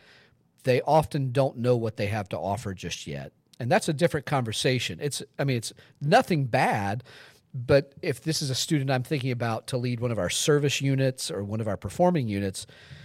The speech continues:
I wanna know that. I wanna know, okay, they, they're kinda starting at z-,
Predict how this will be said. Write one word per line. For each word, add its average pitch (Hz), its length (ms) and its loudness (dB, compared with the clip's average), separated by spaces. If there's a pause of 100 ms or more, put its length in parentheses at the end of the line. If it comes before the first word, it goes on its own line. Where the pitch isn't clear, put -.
(1120)
I 120 140 4
wanna 147 240 4
know 139 260 4
that. - 280 -12 (280)
I 95 60 -4
wanna 113 200 -2
know, 143 220 4
okay, 104 260 -2
they, 127 400 -2
they're 160 180 2
kinda 190 240 -2
starting 135 440 2
at 98 80 -2 (680)
z-, 127 180 -8